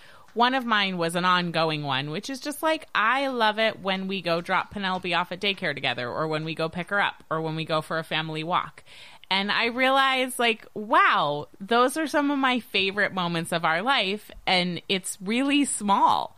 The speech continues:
It doesn't cost any money. It takes about fifteen, twenty minutes.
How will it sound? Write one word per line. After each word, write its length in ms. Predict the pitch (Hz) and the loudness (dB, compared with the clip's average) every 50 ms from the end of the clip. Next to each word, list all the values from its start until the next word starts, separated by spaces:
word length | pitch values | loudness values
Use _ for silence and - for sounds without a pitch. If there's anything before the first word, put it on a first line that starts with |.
| - - - - - - | -20 -20 -20 -20 -12 -8
It 140 | - 196 - | -8 0 2
doesn't 260 | 208 214 240 240 240 | 2 2 2 -2 -2
cost 360 | - 226 190 202 190 - - | 0 2 2 2 0 -2 -2
any 320 | 95 - 202 208 226 240 240 | -2 0 0 0 0 -2 0
money. 520 | 220 190 180 175 175 180 190 214 220 - - | 0 0 0 0 -2 -2 -2 -4 -6 -6 -6
It 160 | - 185 202 | -6 -6 -4
takes 380 | - 226 208 196 202 - - - - - - - | -4 -4 -4 -4 -4 -8 -14 -16 -18 -20 -10 -8
about 320 | - 196 190 180 170 - - | -4 0 0 0 0 -2 -6
fifteen, 600 | - - 202 202 - - - 240 226 226 226 233 | -2 -2 -2 -2 -2 -4 -2 0 0 0 0 -2
twenty 340 | - 220 196 190 202 208 | -2 -2 0 0 0 0
minutes. 560 | 208 180 151 151 156 180 220 - - - - | 0 0 0 0 0 -2 -2 -4 -8 -10 -10